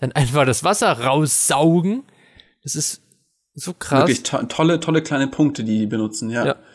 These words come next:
Speaker 2: Und, ähm, das, das macht den Film dann auch wieder gut und wieder definitiv sehenswert. Also ich möchte wirklich eine Lanze dafür brechen, dass, ich habe jetzt ganz lange darüber gesprochen, was mich an der Story stört. Aber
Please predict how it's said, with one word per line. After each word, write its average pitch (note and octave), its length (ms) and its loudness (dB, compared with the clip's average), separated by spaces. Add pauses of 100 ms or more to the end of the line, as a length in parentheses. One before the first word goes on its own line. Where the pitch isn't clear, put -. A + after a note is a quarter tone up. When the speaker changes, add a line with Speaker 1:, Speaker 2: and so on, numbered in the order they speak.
(600)
Speaker 2:
Und, A2 380 -6
ähm, G#2+ 500 -2
das, D3 280 0
das D#3 200 0
macht D#3 200 -2
den D#3+ 80 0
Film D#3 280 0
dann C#3+ 140 0
auch - 260 -4
wieder C3 220 2
gut D3 580 -4 (260)
und D3 440 -2
wieder C#3+ 240 2
definitiv C#3+ 840 0 (380)
sehenswert. C3+ 640 0
Also B2+ 120 2
ich B2+ 80 -2
möchte F3+ 240 0
wirklich F#3 200 0
eine C#3 80 2
Lanze E3 220 -2
dafür D3 200 -2
brechen, C#3 340 -2
dass, - 300 -4 (840)
ich - 180 -2
habe D#3 100 0
jetzt B2+ 80 0
ganz D#3 200 2
lange D3 180 4
darüber B2 220 4
gesprochen, A#2+ 440 -4
was A#2+ 160 0
mich C3 120 0
an A#2 60 -4
der A2+ 80 0
Story A2+ 320 -2
stört. - 480 -8 (580)
Aber D3 580 -2